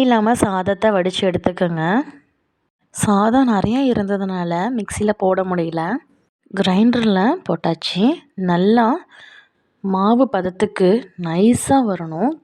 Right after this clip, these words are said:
தண்ணி தெளிக்காம கிரைண்டரில் ஆட்டி எடுத்துக்கோங்க. சீரகம் சேர்த்துக்கலாம். சீரகம் சேர்த்து பொரிக்கும்போது வாசம் சூப்பராக இருக்கும்.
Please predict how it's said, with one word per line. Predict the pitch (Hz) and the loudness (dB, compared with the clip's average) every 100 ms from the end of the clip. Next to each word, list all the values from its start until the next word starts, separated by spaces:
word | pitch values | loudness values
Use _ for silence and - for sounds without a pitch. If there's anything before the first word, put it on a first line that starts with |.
| 208 | -4
தண்ணி | 175 208 247 233 | 0 4 4 2
தெளிக்காம | 170 175 185 175 160 160 254 359 _ _ _ _ _ - - | 0 0 -2 -4 -4 -2 -2 -2 _ _ _ _ _ -20 -6
கிரைண்டரில் | 190 190 196 185 175 165 196 339 - - 180 | 0 2 2 0 -4 -2 -2 -2 -8 -10 -8
ஆட்டி | 175 180 | -4 -2
எடுத்துக்கோங்க. | 170 170 170 175 170 165 220 330 _ _ _ _ _ _ _ _ _ _ - | -2 -4 -4 -6 -6 -6 -6 -6 _ _ _ _ _ _ _ _ _ _ -6
சீரகம் | - 240 254 247 277 269 | 2 4 4 4 2 2
சேர்த்துக்கலாம். | 175 170 175 170 165 240 320 _ _ _ _ - | -2 -2 -2 -2 0 -2 -4 _ _ _ _ 2
சீரகம் | 240 254 247 254 202 | 4 4 2 0 0
சேர்த்து | 180 - 190 285 - | -2 -2 -4 -4 0
பொரிக்கும்போது | 190 190 202 190 180 170 233 208 | 0 2 0 2 2 4 2 2
வாசம் | 175 180 196 208 254 - | 0 0 0 0 0 0
சூப்பராக | 196 - - 190 190 175 | -8 -10 -8 -4 -4 -6
இருக்கும். | 151 - 190 | -8 -2 2